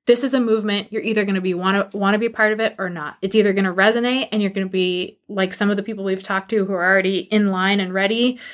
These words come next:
who feel like this is the missing link, or it's, maybe the concept doesn't align with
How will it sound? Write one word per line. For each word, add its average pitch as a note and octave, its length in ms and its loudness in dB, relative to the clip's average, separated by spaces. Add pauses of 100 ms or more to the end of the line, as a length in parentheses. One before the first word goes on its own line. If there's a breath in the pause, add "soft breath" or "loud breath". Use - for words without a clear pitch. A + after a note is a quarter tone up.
(140 loud breath)
who A#3+ 140 2
feel G#3 320 2
like F#3+ 400 0
this F#3 520 2
is F#3+ 180 -2
the F#3+ 100 0
missing F#3+ 380 -2
link, A3+ 320 -2 (440 loud breath)
or F#4 120 2
it's, - 280 -2 (260)
maybe B3 320 4
the A3 720 2 (220)
concept A#3 340 2
doesn't G#3+ 220 2
align G3 440 4
with G3 180 -2